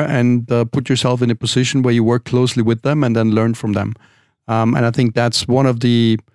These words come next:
reasons why I am where I am, because, um, I was just lucky that I had, uh, quite a few people helping me on that journey and, and helping me get to that next level throughout the last thirty years or so that I've been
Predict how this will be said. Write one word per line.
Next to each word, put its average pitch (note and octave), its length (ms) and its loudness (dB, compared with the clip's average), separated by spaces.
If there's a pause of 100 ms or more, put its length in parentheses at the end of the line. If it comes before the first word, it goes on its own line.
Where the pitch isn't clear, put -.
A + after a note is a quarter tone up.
(320)
reasons C3 540 2
why A#2+ 280 2
I A#2+ 260 0
am B2 260 0
where A#2+ 180 0
I A#2 140 0
am, B2+ 340 0
because, A#2+ 460 -2
um, A#2+ 420 2
I A#2+ 80 0
was A#2 180 0
just A2+ 180 -2
lucky A2+ 320 0
that A2+ 160 2
I A2+ 100 0
had, A2+ 300 -2
uh, A2 280 0 (240)
quite A#2+ 160 -2
a - 20 -2
few C3 160 -4
people B2 240 -2
helping A#2 300 -2
me A#2 100 2
on A2+ 120 0
that A2+ 160 0
journey C3 400 2
and, A#2+ 260 2
and A2+ 260 0
helping A#2 320 -2
me A#2 120 0
get A#2 200 -2
to A#2+ 80 -2
that G#2+ 200 0
next A2 300 -6
level A2 280 -2
throughout A#2 480 0
the A2 80 -2
last G#2 340 -2 (160)
thirty A#2 200 0
years A2+ 320 0
or A2 80 -2
so A2+ 200 -2
that G#2 120 0
I've G#2 220 -4
been G#2 320 -2